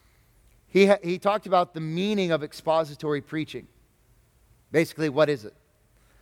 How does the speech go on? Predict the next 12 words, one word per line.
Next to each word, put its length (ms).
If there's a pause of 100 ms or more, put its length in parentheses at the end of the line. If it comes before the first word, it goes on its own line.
(340)
There, 360
the 120
essential 440
terms 420
are 120
expository 1120 (300)
and 220
preaching. 500 (100)
You 80
get 180
it, 180 (140)
right? 240